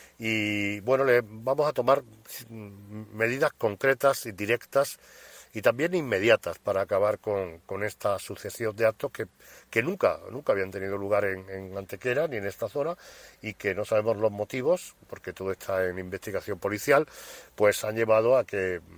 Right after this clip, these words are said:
vecinos y vecinas de, de, de la urbanización La Peseta pues hayan sufrido daños en vehículos y, bueno, pues una situación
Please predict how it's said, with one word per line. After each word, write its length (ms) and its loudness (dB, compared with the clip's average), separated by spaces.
vecinos 460 -2
y 20 2
vecinas 400 -2
de, 220 -2
de, 420 -2
de 120 -8
la 100 -4
urbanización 520 -6
La 60 2
Peseta 480 0
pues 320 2
hayan 300 0
sufrido 420 -4
daños 380 4
en 180 -2
vehículos 600 2
y, 40 -4
bueno, 260 -10
pues 340 -12
una 240 -6
situación 560 -2